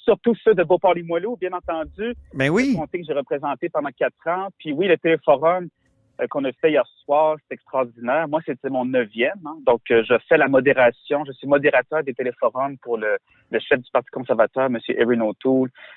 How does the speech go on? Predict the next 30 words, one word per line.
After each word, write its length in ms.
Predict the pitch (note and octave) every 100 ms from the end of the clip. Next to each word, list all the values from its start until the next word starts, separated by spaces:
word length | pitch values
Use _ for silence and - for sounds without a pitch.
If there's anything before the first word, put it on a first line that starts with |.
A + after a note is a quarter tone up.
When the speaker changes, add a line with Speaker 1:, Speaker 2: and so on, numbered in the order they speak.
| -
Speaker 1:
depuis 380 | A#2 B2 - C3+
le 120 | B2
début, 440 | A2+ A#2 A2+ C3
là, 120 | B2
euh, 520 | A#2+ A#2+ A2 G#2+ G#2+ G#2+
de 80 | -
sa 100 | A2+
chefferie 240 | - - _ -
il 120 | C3
y 60 | A2+
a 60 | -
un 260 | A2+ G#2
an 180 | A2 B2 C3
déjà. 380 | A2+ G2+ - B2 F3+
Ça 80 | -
passe 300 | - G#2+ F#2+
Speaker 2:
Ok. 80 | E3+
Speaker 1:
vite. 160 | - - _ - - _ _ -
Donc, 320 | G#2 A2+ A2+ -
euh, 80 | A#2
c'est 140 | C3
un 80 | D3+
outil 240 | D3 -
formidable. 600 | A3 - F3 E3 C3+ G3+ G3
Puis 80 |
vous 100 | D3+
avez 200 | D#3 D#3 D#3+
raison, 280 | D#3 C#3 G#3
Monsieur 260 | D#3+ F3
Robitaille, 480 | D3+ B2+ - F3 F3+